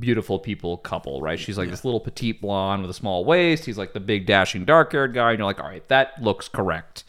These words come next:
Speaker 2: Yeah.
Speaker 1: But we can reflect a little bit that that is sad, that that is what is quote-unquote correct.
Speaker 2: Correct.
Speaker 1: Um,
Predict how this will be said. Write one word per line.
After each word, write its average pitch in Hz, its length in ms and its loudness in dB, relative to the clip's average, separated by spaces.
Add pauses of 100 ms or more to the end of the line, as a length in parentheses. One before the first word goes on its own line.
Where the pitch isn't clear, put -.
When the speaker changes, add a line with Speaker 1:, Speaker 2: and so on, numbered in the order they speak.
(140)
Speaker 2:
Yeah. - 120 -12 (240)
Speaker 1:
But 156 260 4
we 147 140 2
can 208 340 0
reflect 135 460 2
a - 40 0
little 113 200 0
bit 101 180 0
that 104 140 -6
that 104 300 0
is 95 180 -6
sad, 90 480 0
that 87 160 -8
that 87 180 -2
is 87 180 -10
what 95 240 0
is 87 120 -6
quote-unquote 90 680 -8
correct. 87 300 -4
Speaker 2:
Correct. - 320 -10 (720)
Speaker 1:
Um, 113 500 4